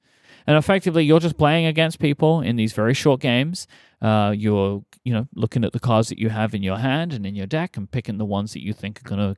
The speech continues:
give you the best strategy for winning the game. Uh, because you are playing against real people, mostly, there are bots, but you're, they try and match you up with real people as much as possible. It kind of, you know, when I win,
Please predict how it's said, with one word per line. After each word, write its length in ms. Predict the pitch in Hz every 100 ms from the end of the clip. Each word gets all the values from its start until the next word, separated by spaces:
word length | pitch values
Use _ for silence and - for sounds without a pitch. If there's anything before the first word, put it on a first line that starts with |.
| -
give 160 | 110 101
you 120 | 98
the 80 | 98
best 220 | 101 -
strategy 420 | 120 92 95 98
for 140 | 107 101
winning 280 | 101 95
the 80 | 98
game. 340 | 95 156 196 202 _ _ - _ _ _
Uh, 280 | 120 123 123
because 380 | 120 139 175 165
you 140 | 160
are 100 | 156
playing 320 | 147 156 156 147
against 260 | 147 135 151
real 160 | 147
people, 400 | 135 151 160 170
mostly, 460 | 151 131 147 170 175
there 100 | 139
are 140 | 113
bots, 320 | 117 117 107 -
but 100 | 101
you're, 140 | 113 _ _
they 140 | 117 113
try 260 | - 120
and 100 | 113 107
match 260 | 110 -
you 100 | 117
up 200 | 101 98
with 100 | 107
real 140 | 104 104
people 320 | 110 101 98
as 80 | 98
much 200 | 104 -
as 60 |
possible. 540 | 98 120 127 160 185 214 _ _ _ -
It 180 | 139 -
kind 240 | 170 170
of, 140 | 156
you 100 | 170
know, 80 | 156
when 220 | 147 143
I 180 | 131 196
win, 420 | 143 117 147 269